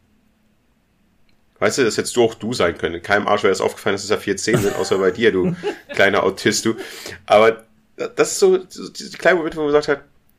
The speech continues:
Speaker 1: „Macht, das war zu viel an Mysterium und hier noch und da noch.“ Und das haben sie natürlich nicht geschafft, weil sie haben so einen Batzen, ich mach grad meine Arme ganz weit nach links und nach rechts hier, an Sachen reingebracht und natürlich können sie das nicht alles zu Ende geführt haben.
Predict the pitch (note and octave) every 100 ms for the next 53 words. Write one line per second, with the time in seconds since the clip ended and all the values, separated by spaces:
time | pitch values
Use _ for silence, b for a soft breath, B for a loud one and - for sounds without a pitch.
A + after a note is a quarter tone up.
0 | _ _ _ - - - C#3 - - C3+
1 | - D3+ - D3 D#3 G2+ G2 F2+ - G2+
2 | F#2+ F#2+ E2+ F#2 F#2+ A2 G2+ F#2 F#2+ G2+
3 | G2 G2+ G2+ B B B _ G2+ G2 B2+
4 | C3+ - A2+ A#2 A2+ G#2 A2 G#2+ G#2 -
5 | G#2 A2 G#2 - F2 F2+ F2+ F#2+ G2 G2+
6 | F#2+ _ _ _ _ - - D#3+ D3 C3
7 | - C3+ - - D#3 - - - G2 G2
8 | - A2+ F#2+ F#2 F#2+ G2 F#2 G#2+ - G2+
9 | - F2+ G#2 G#2 - E2+ - F#2+ - F2
10 | G2+ B B B B _ _ _ _ _
11 | G#2 G2 C3+ C3 G2 F#2+ F#2+ F2+ G2+ -
12 | G2 F#2+ G#2+ G#2 A2 G2 G2 - - F#2
13 | - E2+ E2+ D#2+ D#2 - - D2 D2